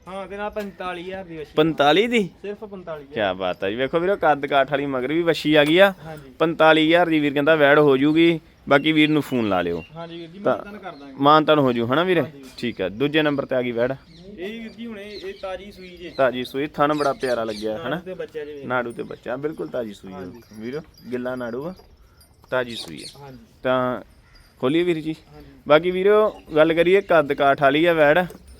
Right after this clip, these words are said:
Speaker 2: ਤਾਂ
Speaker 1: ਇੱਕ ਐਕਚੁਅਲੀ ਬਿਊਟੀ
Speaker 2: ਸੋਹਣੀ ਆ, ਫੇਸ ਕੁਆਲਿਟੀ ਵੀ ਸੋਹਣੀ ਆ ਵੈੜ ਦੀ, ਐਂ ਕੱਦ ਕਾਠ ਵਾਲੀ ਸੋਹਣੀ, ਥਣ ਗਿੱਠ ਗਿੱਠ ਤੇ,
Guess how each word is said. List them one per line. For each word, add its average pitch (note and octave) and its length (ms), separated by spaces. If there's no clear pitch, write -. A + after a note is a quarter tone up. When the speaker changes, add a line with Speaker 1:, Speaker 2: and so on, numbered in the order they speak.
Speaker 2:
ਤਾਂ C3 340
Speaker 1:
ਇੱਕ C#3+ 180
ਐਕਚੁਅਲੀ D3 360
ਬਿਊਟੀ E3+ 240
Speaker 2:
ਸੋਹਣੀ B2+ 440
ਆ, G2+ 80
ਫੇਸ C3+ 220
ਕੁਆਲਿਟੀ C3+ 400
ਵੀ B2+ 100
ਸੋਹਣੀ A#2+ 320
ਆ C3+ 80
ਵੈੜ A#2+ 200
ਦੀ, D3+ 180
ਐਂ F3+ 200
ਕੱਦ C#3 280
ਕਾਠ A#2+ 300
ਵਾਲੀ A#2 160
ਸੋਹਣੀ, C3+ 340
ਥਣ D3 240
ਗਿੱਠ C#3+ 300
ਗਿੱਠ G2+ 220
ਤੇ, F#2 120